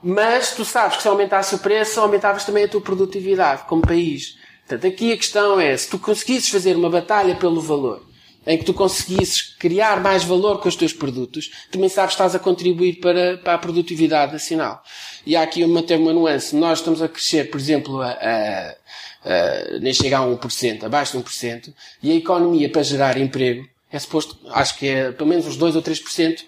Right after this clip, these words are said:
para gerar emprego. Como nós não cresce-, não conseguimos crescer esses valores, é que vêm as missivas lá de fora dizer baixem o preço do emprego. Baixem o preço, uh, porquê? Porque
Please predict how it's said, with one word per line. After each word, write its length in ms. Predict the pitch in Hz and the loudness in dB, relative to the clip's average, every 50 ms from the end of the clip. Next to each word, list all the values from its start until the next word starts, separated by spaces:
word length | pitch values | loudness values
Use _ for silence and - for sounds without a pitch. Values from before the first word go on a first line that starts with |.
| _ _ _ | _ _ _
para 140 | 151 151 147 | -4 -2 0
gerar 280 | 147 156 151 151 147 | 0 2 2 2 2
emprego. 420 | 151 151 - 147 135 127 123 123 - - - - - - _ _ _ _ _ _ _ _ _ _ | 0 -2 0 0 0 0 0 -2 -8 -16 -20 -20 -20 -20 _ _ _ _ _ _ _ _ _ _
Como 200 | - 196 190 202 | -2 0 2 2
nós 200 | 233 262 262 226 | 2 0 2 2
não 120 | 220 208 | 0 0
cresce-, 380 | 214 - - - - 190 - 180 | 0 0 0 0 0 0 0 0
não 120 | 175 180 | 0 2
conseguimos 760 | 175 - 185 180 - - - 247 233 220 190 165 - - - - | 2 2 2 0 0 0 0 2 2 2 2 0 0 -2 -6 -6
crescer 380 | - - - - - 190 175 170 | -6 -6 -4 -2 0 2 2 2
esses 240 | 165 165 160 - 147 | 2 0 0 -2 -2
valores, 560 | 147 156 147 143 139 131 127 127 - - - - _ - - | 0 0 2 2 2 0 -2 -4 -8 -12 -12 -16 _ -8 -4
é 80 | 139 143 - | -4 -4 -2
que 80 | - | -2
vêm 180 | 147 160 165 170 | 0 0 2 2
as 100 | 165 156 | 0 0
missivas 420 | 170 170 165 - 175 147 143 131 | 0 -2 -2 -4 -4 -4 -4 -4
lá 140 | 139 143 139 | -2 -2 -2
de 100 | 131 - | -2 -4
fora 320 | - - 156 156 160 170 | -4 -2 0 0 0 0
dizer 340 | 156 175 160 156 170 165 160 | 0 -2 0 0 0 0 2
baixem 320 | 165 170 165 165 - 160 160 | 2 0 0 0 0 -2 -2
o 60 | 160 | -2
preço 280 | - 180 165 160 - | -2 -2 -2 -2 0
do 80 | 160 160 | 0 0
emprego. 380 | 160 160 160 156 139 117 - - - _ _ - - _ - | 0 0 0 0 0 0 0 -4 -16 _ _ -20 -20 _ -6
Baixem 260 | 131 139 - - 143 | -4 -4 -2 -4 -4
o 20 | |
preço, 320 | 135 147 151 143 151 151 151 - _ _ - | -4 -4 -4 -6 -8 -12 -18 -20 _ _ -8
uh, 440 | 160 151 147 143 139 135 131 135 - _ _ - | -6 -4 -4 -4 -4 -6 -10 -12 -14 _ _ -4
porquê? 300 | - 160 - - 143 123 | -4 -2 0 0 0 0
Porque 260 | - 135 131 - | -2 -4 -8 -8